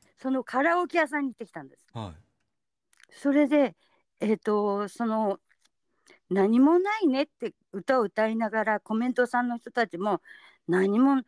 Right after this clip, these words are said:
Speaker 1: ないねって話してたんですね。
Speaker 2: はい。
Speaker 1: でも、「二人で行ってるのになんでそんなに壁どんどん叩いてるの？」って言われたんです。
Speaker 2: おう。
Speaker 1: で、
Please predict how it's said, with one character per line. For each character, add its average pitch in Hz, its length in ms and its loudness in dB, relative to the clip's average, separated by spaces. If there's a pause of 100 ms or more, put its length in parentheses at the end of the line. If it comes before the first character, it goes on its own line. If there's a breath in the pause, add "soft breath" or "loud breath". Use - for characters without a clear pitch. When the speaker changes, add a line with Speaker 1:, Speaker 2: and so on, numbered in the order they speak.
(300 soft breath)
Speaker 1:
な 233 340 2
い 339 80 6
ね 233 220 2
っ 339 40 -2 (200)
て 277 80 0
話 233 280 -2
し - 20 -20
て 302 80 -4
た 202 120 0
ん 156 60 -2
で 143 80 -12
す 180 80 -12
ね。 311 180 -2 (100)
Speaker 2:
は 107 240 -8
い。 - 200 -16
Speaker 1:
で 294 100 6
も、 269 260 4 (240)
「二 - 320 -2
人 403 120 0
で 403 120 2
行 294 100 0
っ - 20 -20
て 269 180 -4
る 226 60 -2
の 240 140 -4
に 185 140 -6
な 226 160 0
ん 381 60 2
で 392 100 0
そ 302 180 0
ん 262 100 2
な 240 100 -2
に 220 160 -6 (420 soft breath)
壁 240 280 0
ど 269 160 4
ん 311 80 8
ど 277 120 4
ん 185 60 -6
叩 247 340 -2
い 226 60 -4
て 214 120 -6
る 160 80 -6
の？」 185 140 -6
っ - 40 -18 (120)
て 220 60 -8
言 185 100 -4
わ 190 60 0
れ 175 100 -6
た 175 140 -6
ん 160 80 -6
で 139 80 -14
す。 - 220 -20
Speaker 2:
お 123 300 -2
う。 - 80 -20 (960)
Speaker 1:
で、 269 420 2